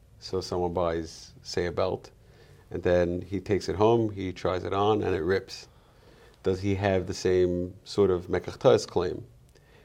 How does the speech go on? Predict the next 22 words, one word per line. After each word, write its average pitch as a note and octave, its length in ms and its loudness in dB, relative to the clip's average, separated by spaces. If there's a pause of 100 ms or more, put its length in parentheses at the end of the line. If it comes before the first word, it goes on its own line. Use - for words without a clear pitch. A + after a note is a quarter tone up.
(160)
that F2+ 180 2
he G2 160 0
would F2+ 360 2 (160)
typically F#2 420 0
have F2+ 220 0
if F2+ 140 -14
he F#2+ 60 -8
was F2+ 140 -4
buying F2 500 0 (500)
a F2+ 60 -2
regular F#2 340 2
item, G2 340 2
or G2 500 6 (680)
does G2 200 2
he G#2 100 4
not A#2 260 10
because F#2+ 840 0 (220)
he - 240 -2
was F#2 260 2
buying F2+ 560 4 (280)
a F#2 40 -6
knockoff, G2+ 480 6